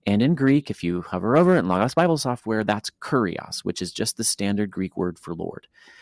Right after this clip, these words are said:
saying, "The Lord said to my Lord." And actually, if you hover over those, you'll see that in both cases, under the inspiration of the Spirit of God, Matthew, and then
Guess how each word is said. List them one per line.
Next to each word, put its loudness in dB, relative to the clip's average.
saying, 4
"The 6
Lord 8
said 2
to 0
my 2
Lord." -6
And -2
actually, -2
if -10
you -4
hover -4
over 0
those, 0
you'll 0
see 0
that 0
in 4
both 4
cases, -4
under 4
the 0
inspiration 0
of 0
the 2
Spirit 0
of -2
God, 4
Matthew, 0
and 4
then 2